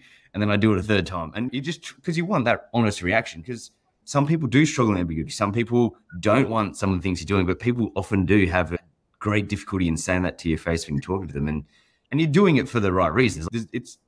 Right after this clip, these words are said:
no one when they're hiring wants someone to come in and not be successful, right? We're bringing people in because we want them to be successful. We want to grow them as people. And yeah, you do your best to weed that out. I don't know if there is a solution to it.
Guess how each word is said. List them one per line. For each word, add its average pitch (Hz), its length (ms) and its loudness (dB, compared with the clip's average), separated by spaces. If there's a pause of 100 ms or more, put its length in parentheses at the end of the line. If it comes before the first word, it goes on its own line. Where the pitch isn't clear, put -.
no 113 320 2
one 131 220 4
when 117 100 4
they're 98 140 2
hiring 95 360 2
wants 87 200 -2
someone 90 320 -2 (340)
to - 80 -16
come 92 240 0
in 82 280 2 (100)
and 87 100 0
not 87 140 2
be 85 100 0
successful, 80 520 -8
right? 69 180 -6 (100)
We're 110 100 0
bringing 123 300 4
people 87 300 -2
in 90 140 2
because 85 360 0
we 82 80 0
want 113 220 0
them 87 120 -4
to 76 100 -18
be 69 120 -10
successful. - 520 -10
We 82 60 0
want 101 260 -2
to 104 100 -2
grow 82 280 0
them 76 140 -8
as 65 120 -14
people. 69 380 -12
And 67 160 -14 (540)
yeah, 69 200 -4
you 107 100 -4
do 127 120 2
your 98 160 2
best 98 240 -4
to 87 80 -4
weed 85 160 0
that 80 160 0
out. 90 100 2
I 78 40 0
don't 85 100 0
know 80 60 2
if 76 100 -6
there 85 120 0
is 82 80 0
a 73 60 -6
solution 82 420 -2
to 76 140 -4
it. - 60 -8